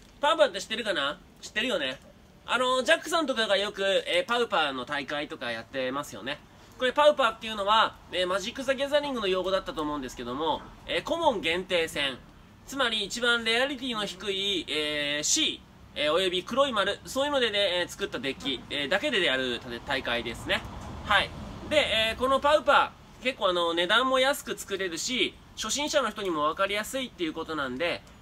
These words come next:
えー、うちの店、ブックアイランドジュニア入間店でも結構みんなでやっていこうと思ってますし、店頭で、あの、スターターデッキの販売なんかも始めてます。はい。で、この、あの、パウパーなんですけれども、実はルールとして、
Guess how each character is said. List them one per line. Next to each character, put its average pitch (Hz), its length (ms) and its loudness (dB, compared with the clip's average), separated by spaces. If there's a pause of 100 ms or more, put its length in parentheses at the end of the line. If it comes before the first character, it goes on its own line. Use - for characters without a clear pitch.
(120)
え 147 400 -2
ー、 - 40 -6
う - 20 -2
ち 247 140 -6
の 240 100 -2
店、 240 220 -2
ブ 208 80 -8
ッ 233 80 -10
ク 262 80 0
ア 262 60 2
イ - 20 2
ラ 254 100 2
ン 254 60 -2
ド 247 80 0
ジ 233 100 -6
ュ 247 40 -2
ニ 226 100 -6
ア 175 80 0
入 165 120 -2
間 202 160 0
店 180 220 -4
で 143 80 -4
も 139 340 0
結 165 160 -8
構 127 280 -2 (420)
み 160 140 -2
ん - 20 2
な 175 80 4
で 147 80 -2
や 131 80 0
っ 127 40 -8
て 165 100 -8
い - 20 -12
こ 160 120 0
う 160 40 0
と 156 100 -2
思 156 140 -2
っ 165 60 -4
て 160 80 -8
ま 127 100 -4
す - 140 -12
し、 208 320 -4 (320)
店 214 200 -4
頭 220 200 -2
で、 240 280 2
あ 156 40 2
の、 131 400 -2
ス - 80 -14
タ 202 80 4
ー 190 100 6
タ 202 120 0
ー 196 60 6
デ 208 100 -2
ッ - 20 -12
キ 214 100 -8
の 165 80 -4
販 151 220 0
売 156 160 0
な 156 80 0
ん 151 80 -6
か 143 100 -4
も 196 160 2
始 160 220 -8
め 151 100 -4
て 151 100 -8
ま 165 160 2
す。 - 200 -12 (340)
は 202 160 4
い。 - 80 -4 (380)
で、 262 120 2
こ 269 120 0
の、 294 180 6
あ 277 80 6
の、 277 140 4
パ 311 140 6
ウ 320 60 4
パ 302 100 2
ー 277 40 6
な 208 140 2
ん 180 40 0
で 165 80 -4
す - 80 -8
け 139 120 -4
れ 127 60 -4
ど 120 100 -2
も、 - 280 2 (160)
実 208 280 -4
は 190 320 6
ル 240 80 0
ー 302 100 4
ル 247 80 -2
と 190 100 0
し 151 120 -4
て、 165 260 4